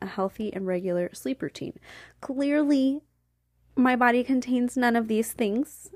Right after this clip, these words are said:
naturally, or I struggle to produce these things. Um, but magnesium especially is, is good for you. And if you are like me,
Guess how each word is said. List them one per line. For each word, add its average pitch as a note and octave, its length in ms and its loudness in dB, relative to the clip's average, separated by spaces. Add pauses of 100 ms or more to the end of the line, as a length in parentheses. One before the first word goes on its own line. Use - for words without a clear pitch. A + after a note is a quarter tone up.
naturally, C4 880 4 (240)
or G#3+ 260 0
I G#3+ 100 2
struggle G#3+ 760 2
to A3+ 260 -2
produce A3 400 0
these F#3 240 -2
things. F#3 460 -2 (420)
Um, G3 420 -2
but G3 160 0
magnesium A3+ 540 0
especially G3 440 -2
is, - 180 -6 (120)
is G3 140 -2
good G3+ 160 0
for - 160 -6
you. F3+ 340 0
And F#3+ 380 -2 (800)
if A#3+ 200 0
you B3+ 140 4
are D4 100 8
like A#3 300 6
me, G3 260 6